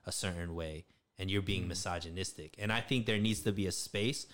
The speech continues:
Speaker 1: where men can be men, kind of like why we <laughs> created this podcast in the
Speaker 2: Mm-hmm.
Speaker 1: first place, right?
Speaker 2: <laughs>
Speaker 1: Where there's a safe place where you can talk about what men need to be and what men should be. And a lot of what we talk about also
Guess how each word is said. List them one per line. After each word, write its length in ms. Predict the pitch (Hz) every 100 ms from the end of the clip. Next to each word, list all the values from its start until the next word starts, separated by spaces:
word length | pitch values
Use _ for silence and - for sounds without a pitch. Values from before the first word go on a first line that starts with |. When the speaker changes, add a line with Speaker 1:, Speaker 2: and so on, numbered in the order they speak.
| - - -
Speaker 1:
where 140 | 104
men 300 | 98 107 113
can 140 | 104 101
be 140 | 92
men, 280 | 87 107 165
kind 220 | - 151
of 80 | 139
like 160 | 123 110
why 180 | 107
we 160 | 113 120
<laughs> 100 | 113
created 440 | - 117 117 156
this 180 | 120 104
podcast 500 | - 117 135 117 107
in 80 | 107
the 60 | 110
Speaker 2:
Mm-hmm. 80 | 123
Speaker 1:
first 220 | 381 151
place, 220 | 120 101 110
right? 180 | 151 -
Speaker 2:
<laughs> 180 | -
Speaker 1:
Where 120 | 117 117
there's 180 | 123
a 40 | 123
safe 340 | - 131 143
place 240 | 139 135 123
where 100 | 110
you 100 | -
can 120 | 110
talk 300 | - 120 -
about 380 | 113 98 92 - _ _ -
what 160 | 107 101
men 220 | 107 104
need 220 | 117 127
to 60 | 95
be 280 | 87 82 - - - - -
and 160 | 110 104
what 160 | 113
men 180 | 104 107
should 340 | 104 - 135 107
be. 240 | 87 78 - - -
And 100 | 123
a 60 | 120
lot 220 | 127 175
of 120 | 180
what 120 | 160
we 100 | 151
talk 300 | - 110 123
about 260 | 151 131 95
also 480 | 113 151 160 120